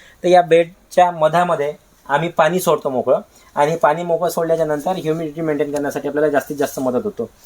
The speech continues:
जर समजा भारी जी जमीन असेल, तर अशा ठिकाणी आपल्याला डायरेक्ट पाणी सोडणं शक्य होत नाही, परंतु मुरमाड जमीन असेल, चांगल्या पद्धतीचे बेड तयार केले असेल, तर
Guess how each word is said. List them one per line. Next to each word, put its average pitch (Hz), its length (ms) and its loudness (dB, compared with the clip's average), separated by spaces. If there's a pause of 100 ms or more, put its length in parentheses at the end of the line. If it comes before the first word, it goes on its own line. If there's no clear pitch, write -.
(320)
जर 156 100 4
समजा 185 260 2
भारी 160 260 2
जी 196 120 -6
जमीन 185 260 2
असेल, 147 280 0 (300)
तर 151 60 2
अशा 170 200 2
ठिकाणी 175 360 0
आपल्याला 165 440 2 (140)
डायरेक्ट 143 320 2
पाणी 165 200 -2
सोडणं 160 240 -4
शक्य 156 300 0
होत 151 180 2
नाही, 139 160 -4 (300)
परंतु 156 320 0
मुरमाड 156 380 -2
जमीन 156 260 -4
असेल, 156 220 -4
चांगल्या 143 300 2
पद्धतीचे 147 280 -8
बेड 147 280 0
तयार 151 160 6
केले 143 180 -2
असेल, 156 200 -2
तर 170 40 -2